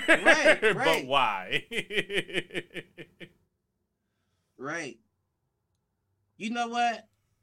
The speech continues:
Speaker 2: There was
Speaker 1: I
Speaker 2: a
Speaker 1: don't
Speaker 2: dude.
Speaker 1: mean
Speaker 2: Go ahead.
Speaker 1: What were you about to say?
Speaker 2: No, I was gonna say there's a dude on TikTok who basically will go to, like,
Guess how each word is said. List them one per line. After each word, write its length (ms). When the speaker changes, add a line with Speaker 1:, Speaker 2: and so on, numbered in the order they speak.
Speaker 2:
There 120
was 100
Speaker 1:
I 40
Speaker 2:
a 20
Speaker 1:
don't 100
Speaker 2:
dude. 360
Speaker 1:
mean 80
Speaker 2:
Go 60
ahead. 280
Speaker 1:
What 180
were 60
you 140
about 200
to 80
say? 320
Speaker 2:
No, 80
I 80
was 100
gonna 140
say 180
there's 220
a 40
dude 260
on 140
TikTok 420
who 120
basically 380
will 160
go 260
to, 100
like, 300